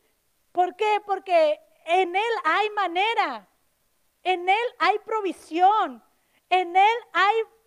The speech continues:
vestido, hay calzado, hay autoridad para empezar a caminar como hijos de Dios. Amén. Dice, entonces todo, cada una de estas vis-, virtudes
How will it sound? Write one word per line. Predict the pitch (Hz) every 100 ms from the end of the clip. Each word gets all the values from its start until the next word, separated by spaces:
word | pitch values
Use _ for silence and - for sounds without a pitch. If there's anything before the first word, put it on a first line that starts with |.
| _ _ _ _ _ _ _ _ _
vestido, | - 320 320 - 381 415 415 415
hay | 359 381
calzado, | 381 349 320 - 349 381 381 269 233 _ -
hay | 311
autoridad | 359 370 349 285 240 311 311 269 _ _ _
para | 330 320
empezar | 285 - 269 311
a | 339
caminar | 349 320 285 320 349 349 _
como | - 285 269
hijos | 269 - 262 220
de | 208
Dios. | 202 190 185 - _ _ _ _ _ _ _ - _
Amén. | 214 269 339 330 _ _
Dice, | 269 - 277 262 -
entonces | - 294 285 330 370 370 403 -
todo, | - 403 440 466 453 415 _ _
cada | 359 381 403
una | 392 392
de |
estas | 370 392 359
vis-, | 339 -
virtudes | 269 285 - 381 359